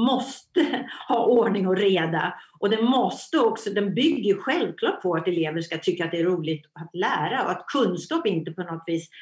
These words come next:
eh, sku-, sku-, skulle, eh, inte skulle vara, vara, vara viktigt. Nej, men det viktiga här i den här artikeln är alltså att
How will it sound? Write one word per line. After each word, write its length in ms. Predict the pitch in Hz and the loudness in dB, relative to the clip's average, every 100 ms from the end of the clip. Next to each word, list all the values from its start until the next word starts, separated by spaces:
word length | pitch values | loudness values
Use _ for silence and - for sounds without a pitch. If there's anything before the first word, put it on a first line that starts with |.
| - _ - | -20 _ -10
eh, 300 | 160 151 165 | -8 -8 -12
sku-, 360 | - 147 - | -12 -12 -12
sku-, 500 | - - 170 165 180 | -16 -12 -8 -6 -8
skulle, 580 | 170 - 160 151 151 - | -10 -8 -6 -6 -6 -8
eh, 120 | 175 175 | -10 -8
inte 200 | 180 156 | -10 -8
skulle 220 | 156 160 | -8 -6
vara, 200 | 156 165 - | -4 -6 -6
vara, 400 | 175 160 156 - | -8 -6 -8 -8
vara 240 | 165 156 160 | -6 -6 -4
viktigt. 640 | 233 233 - 330 - - _ _ | -8 -10 -8 -6 -6 -10 _ _
Nej, 100 | 214 | -2
men 100 | 247 | 0
det 80 | 285 | 2
viktiga 440 | 294 330 - 359 339 | 2 0 2 4 4
här 240 | 233 180 | 4 2
i 80 | 190 | 2
den 140 | 196 | 2
här 100 | 190 | 0
artikeln 680 | - - 285 277 170 175 180 | -2 0 -2 -2 -4 -4 -2
är 380 | 196 196 185 170 | 0 2 2 2
alltså 400 | 175 175 - 185 | 0 -2 -4 -2
att 400 | 160 - 170 165 | -2 0 0 -2